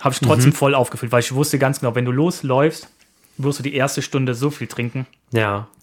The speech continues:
Speaker 1: Leichter
Speaker 2: Klar.
Speaker 1: Wind, Sonne, ähm,
Speaker 2: Mhm.
Speaker 1: trocknet dir direkt die Kehle aus und ich
Speaker 2: Ja,
Speaker 1: weiß
Speaker 2: klar.
Speaker 1: ganz genau, am Anfang werde ich schwitzen, obwohl ich ja sonst nicht so der Schwitz-, Schwitztyp
Speaker 2: Ja,
Speaker 1: bin.
Speaker 2: ja, genau,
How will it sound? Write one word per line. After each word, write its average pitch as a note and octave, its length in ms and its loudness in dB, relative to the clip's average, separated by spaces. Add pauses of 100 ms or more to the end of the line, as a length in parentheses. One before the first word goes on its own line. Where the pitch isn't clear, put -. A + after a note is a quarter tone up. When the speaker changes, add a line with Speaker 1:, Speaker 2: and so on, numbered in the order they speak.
(560)
Speaker 1:
Leichter C#3 360 2
Speaker 2:
Klar. B2+ 120 4
Speaker 1:
Wind, C#3+ 340 4 (300)
Sonne, C3+ 600 4 (840)
ähm, B2+ 460 4
Speaker 2:
Mhm. G#2 460 -2
Speaker 1:
trocknet C#3+ 320 2
dir C#3 60 4
direkt C3 220 0
die C3+ 100 0
Kehle C3 360 0
aus B2 260 0
und B2+ 220 -8
ich A2+ 60 -4
Speaker 2:
Ja, G#2+ 160 2
Speaker 1:
weiß B2+ 160 2
Speaker 2:
klar. C3 100 2
Speaker 1:
ganz B2+ 80 -6
genau, B2+ 140 -2
am B2 60 -4
Anfang B2 360 0
werde B2 140 0
ich A2 100 -6
schwitzen, C3+ 520 -4 (140)
obwohl C3+ 280 0
ich B2 80 -2
ja A#2+ 80 0
sonst A#2+ 220 -2
nicht B2 120 -4
so C3+ 80 0
der B2+ 80 0
Schwitz-, - 560 -6
Schwitztyp - 440 -2
Speaker 2:
Ja, B2+ 60 4
Speaker 1:
bin. C#3 80 8
Speaker 2:
ja, C3+ 120 4
genau, A2+ 280 2